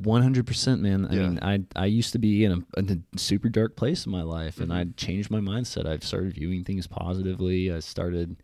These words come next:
Speaker 1: enjoying life, looking at myself and my body differently, being
Speaker 2: Yeah.
Speaker 1: aware of what I wanted to fix, what I wanted to change.
Speaker 2: Yeah.
Speaker 1: And it's like, for example, falling in line with the ego or being very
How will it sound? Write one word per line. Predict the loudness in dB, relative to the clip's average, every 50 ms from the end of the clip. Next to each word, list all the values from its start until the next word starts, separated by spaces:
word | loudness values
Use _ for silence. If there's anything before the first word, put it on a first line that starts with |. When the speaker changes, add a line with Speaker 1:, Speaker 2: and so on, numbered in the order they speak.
| _ _ _ _ _ _ _ -8 -4
Speaker 1:
enjoying | -4 -4 -2 -2 0 0 0 0 0 -2 -2
life, | -4 -4 -4 -4 -4 -6 -8 -10 -4
looking | -4 -4 -2 -2 -4 -4 -4
at | -4 -4
myself | -4 -4 -4 -4 -6 -6 -6 -6 -4 -4 -2 -2 -4 -4 -8 -8 -8
and | -6
my | -4 -4 -4
body | -4 -4 -6 -4 -4 -6 -6
differently, | -6 -6 -8 -8 -6 -8 -8 -6 -4 -2 -2 -2 -2 -2
being | -2 -2 -2 0 0 0 0
Speaker 2:
Yeah. | -2 0
Speaker 1:
aware | 0 0 0 0 0 -2 -2 -4
of | -4 -6 -8 -8 -8 -4
what | 0 0 0 0 0
I | -2 -4
wanted | -4 -4 -4 -6 -4 -4 -6 -6 -6
to | -10 -12
fix, | -10 -6 -4 -4 -4 -4 -6 -10 -8
what | -6 -6
I | -4
wanted | -4 -4 -4 -4 -4 -6 -6
to | -8
change. | -8 -8 -8 -6 -6 -4 -2 -2 -4 -4 -6 -10 -12 -8
Speaker 2:
Yeah. | -6 -4 -4 -4 -6 -8 -12 -16 -20 _ _ _ _ _ 0
Speaker 1:
And | 2 2 2
it's | 2 2 0
like, | 0 0 -2 -4 -14
for | -12 -6 -4 -4
example, | -4 -4 -4 -2 -2 -2 -4 -6 -6 -8 -8 -10 -12 -14 _ _ _ _ _ _ _ _ _ _ _ _ _ _ _
falling | -10 -2 0 2 4 4 4 2
in | 2 2
line | 2 2 0 0 0 0
with | -2 -2 -4
the | -4 -4
ego | -4 -4 -2 -2 -2 -2 -4 -6 -8 -8 -8
or | -6 -4 -2 -2 -2 -4 -6
being | -8 -8 -6 -4 -4 -2 -2 -4 -4
very | -4 -4 -2 -2 -2 -2 -2 -4 -6